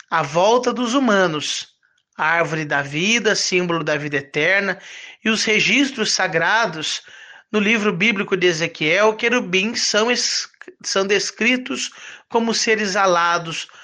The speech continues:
com uma cabeça de leão, uma de touro, uma de águia e uma de homem.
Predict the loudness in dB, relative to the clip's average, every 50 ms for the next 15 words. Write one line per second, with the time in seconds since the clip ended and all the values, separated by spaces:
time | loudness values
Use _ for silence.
0 | -20 -20 _ _ _ 0 2 2 2 2 2 0 0 0 -2 -2 -2 0 0 0
1 | 0 0 -2 -4 -4 -4 -2 0 0 2 4 4 4 2 2 -2 -6 -12 -20 _
2 | _ _ _ _ -2 0 0 0 0 0 -4 -6 -6 _ 0 2 4 4 4 2
3 | 0 -2 -6 -10 _ _ _ _ _ _ -4 0 0 0 0 0 0 0 0 2
4 | 2 2 2 0 0 -2 -2 -4 -6 -10 _ -2 0 0 2 2 2 0 0 0
5 | 2 4 4 6 6 4 2 0 -4 -6 -8